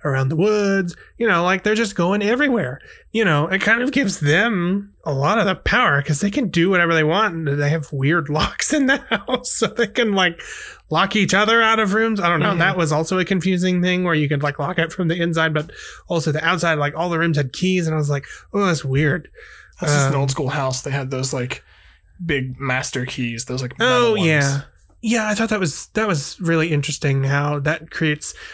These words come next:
Speaker 1: so much isolation. There's, like, all of these levels of isolation on isolation,
Speaker 2: Mm-hmm.
Speaker 1: and it's really re-,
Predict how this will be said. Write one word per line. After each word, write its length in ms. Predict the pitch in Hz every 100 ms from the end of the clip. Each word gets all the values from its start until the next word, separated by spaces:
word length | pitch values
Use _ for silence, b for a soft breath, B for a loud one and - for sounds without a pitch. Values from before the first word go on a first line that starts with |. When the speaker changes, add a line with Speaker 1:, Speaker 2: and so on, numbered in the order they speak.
| B
Speaker 1:
so 280 | - 190 190
much 220 | 185 -
isolation. 540 | 156 151 147 143 156
There's, 160 | 143 139
like, 180 | 139 151
all 220 | 165 170
of 60 |
these 180 | 151 139
levels 340 | 143 147 151 139
of 140 | 139
isolation 560 | 156 151 160 147 160 147
on 120 | 151
isolation, 720 | 151 147 147 147 - 147 143 143 B B B
Speaker 2:
Mm-hmm. 140 | 151
Speaker 1:
and 360 | 147 147 139 151
it's 200 | 143 151
really 180 | 165 151
re-, 240 | 147